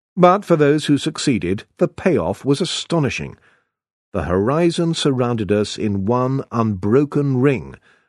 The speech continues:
wrote the American climber Terris Moore in his diary after reaching the summit of Minya Konka, "and I fancied that I could see the curvature of the earth." Mister Ellsworth presents a gripping history,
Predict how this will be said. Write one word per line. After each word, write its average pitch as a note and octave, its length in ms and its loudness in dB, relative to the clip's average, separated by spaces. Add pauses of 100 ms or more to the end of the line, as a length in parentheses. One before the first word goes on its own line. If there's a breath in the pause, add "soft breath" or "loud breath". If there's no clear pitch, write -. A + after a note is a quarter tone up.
(140)
wrote G2 180 -2
the F2+ 140 0
American G2 460 -2
climber F2+ 440 -2
Terris A2 480 -2
Moore G2 480 2
in G2+ 80 -2
his G#2 180 -2
diary A2+ 480 0 (320 loud breath)
after B2 300 -2
reaching B2+ 380 0
the B2+ 80 0
summit B2+ 400 -2 (240 loud breath)
of C3+ 160 2
Minya A#2 340 0
Konka, B2+ 520 0 (600 soft breath)
"and B2 120 0
I B2+ 140 2
fancied D#3+ 800 -2
that C#3 160 0
I C#3+ 80 0
could D3+ 200 -6
see B2+ 380 0
the C#3+ 140 -2
curvature C3 680 -2
of E2 300 -4
the G2+ 200 -4
earth." A2 420 -2 (960)
Mister F#3 280 2
Ellsworth A2 680 0
presents B2+ 640 0
a D#3 120 2
gripping A#2+ 500 0
history, B2+ 520 2